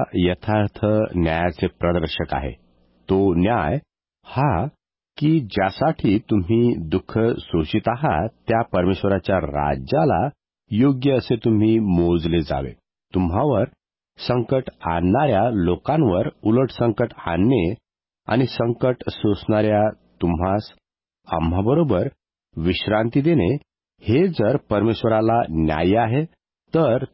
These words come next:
ते प्रभू येशू आपल्या सामर्थ्याच्या दूतासह स्वर्गातून अग्निज्वाला वेष्टीत असा प्रगट होण्याच्या समयी होईल, तेव्हा जे परमेश्वराला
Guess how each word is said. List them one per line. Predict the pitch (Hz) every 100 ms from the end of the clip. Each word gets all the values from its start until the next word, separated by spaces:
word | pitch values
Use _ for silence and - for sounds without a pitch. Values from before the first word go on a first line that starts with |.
| -
ते | 220 113 120
प्रभू | - 95
येशू | 98 107 - 113 92 -
आपल्या | 87 - 107
सामर्थ्याच्या | 95 - 76 85 92 - 87 101 98
दूतासह | 80 78 95 90 147 123 87 - _ _ _ _
स्वर्गातून | - - 101 98 156 - 180 92 95 _ _ -
अग्निज्वाला | 117 143 175 135 135 135 139 143 - 92
वेष्टीत | 95 - - 175 95 110 - -
असा | 107 - 127 127 - _ _ _ -
प्रगट | 101 110 147 95 - -
होण्याच्या | 85 - 107 127 135 - 123 120 - -
समयी | 90 107 117 87 127
होईल, | 78 92 78 69 _ _ _ -
तेव्हा | 98 95 120 143 _ _ -
जे | 90 120 135 -
परमेश्वराला | 80 80 101 - 107 107 113